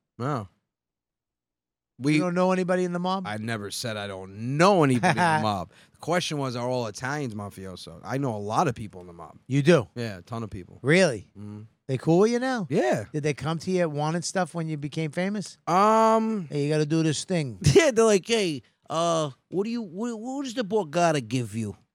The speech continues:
Speaker 1: I said, "Why?" "I want you to do a show.
Speaker 2: Yeah.
Speaker 1: I want you to perform for my eight-year-old son's birthday." "No.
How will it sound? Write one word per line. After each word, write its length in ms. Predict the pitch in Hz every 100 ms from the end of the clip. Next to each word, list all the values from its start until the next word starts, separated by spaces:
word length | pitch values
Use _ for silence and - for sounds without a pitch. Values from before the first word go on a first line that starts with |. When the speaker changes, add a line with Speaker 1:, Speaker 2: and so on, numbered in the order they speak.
| -
Speaker 1:
I 100 | 135
said, 160 | 151 147
"Why?" 300 | 180 143 107 _ _
"I 60 | -
want 280 | 220 233 202
you 40 |
to 60 | 214
do 200 | 175 214
a 80 | 175
show. 420 | - 202 139 101 _
Speaker 2:
Yeah. 140 | 110 92
Speaker 1:
I 40 |
want 180 | 175 151
you 40 |
to 80 | 165
perform 400 | 147 156 175 180
for 140 | 156 160
my 120 | 156
eight-year-old 500 | 160 156 156 147 139
son's 340 | - 151 143 110
birthday." 500 | 120 139 - 104 92 _ _ _ _
"No. 400 | 143 175 143 95